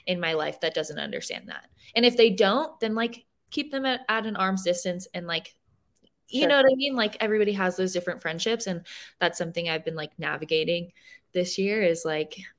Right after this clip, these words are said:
Speaker 1: you know, not everybody's gonna be your best friend. Like, but,
Speaker 2: Yeah.
Speaker 1: you know, just, like, normal life things too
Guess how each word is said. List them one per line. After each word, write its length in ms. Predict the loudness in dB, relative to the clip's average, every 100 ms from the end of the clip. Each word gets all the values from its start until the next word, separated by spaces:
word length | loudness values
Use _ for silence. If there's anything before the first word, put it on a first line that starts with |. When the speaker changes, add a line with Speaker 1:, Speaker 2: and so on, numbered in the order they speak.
| _
Speaker 1:
you 160 | -2 -2
know, 160 | 0 0
not 200 | 0 0
everybody's 420 | -2 2 2 2
gonna 160 | -2
be 80 | 0
your 140 | 2 4
best 260 | 2 0
friend. 400 | 0 2 4 6
Like, 420 | 8 8 8 4 -2 -8 -16 -18 -18 4
but, 160 | 10 12
Speaker 2:
Yeah. 200 | 12 8 -6 _
Speaker 1:
you 140 | 4 8
know, 280 | 8 6 2 -18 _ _ _ -10
just, 220 | -6 4
like, 220 | 6 6 2 -16 -18 -14 -14 -16 _ 8
normal 340 | 10 10 10
life 320 | 10 8 6
things 320 | 2 2 2 0
too 260 | 0 -2